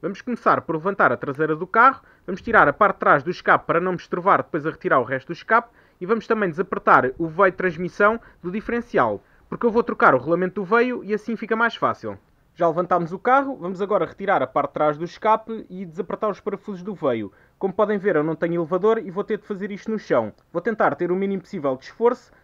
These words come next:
mas vamos a ver como é que corre. Aqui o escape já está desapertado. De seguida retiramos esta borracha. Aqui atrás na zona da panela já temos os parafusos praticamente todos desapertados. Agora é só retirar e baixar a panela.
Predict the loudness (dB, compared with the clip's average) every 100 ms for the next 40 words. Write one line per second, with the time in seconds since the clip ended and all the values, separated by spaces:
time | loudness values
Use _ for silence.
0 | -10 -6 -4 -4 -4 -6 -4 -8 -4 -6
1 | -6 -10 _ _ _ -6 2 6 4 4
2 | 2 2 2 0 2 2 0 -2 -2 2
3 | 2 0 -6 _ _ _ -6 -4 -4 -4
4 | -4 -4 -4 -6 -8 -4 -2 -2 -8 -14
5 | _ _ -8 -4 2 2 2 -2 -2 -2
6 | -2 0 0 2 0 -4 -6 -8 -10 -8
7 | -8 -8 -10 -2 -2 -2 -6 -6 -4 -6
8 | -8 -10 -8 -8 -4 -4 -4 -10 _ _
9 | _ -12 -6 -4 -4 -6 -8 -8 -2 2
10 | 0 0 -4 -2 -2 -2 -4 -6 -6 -8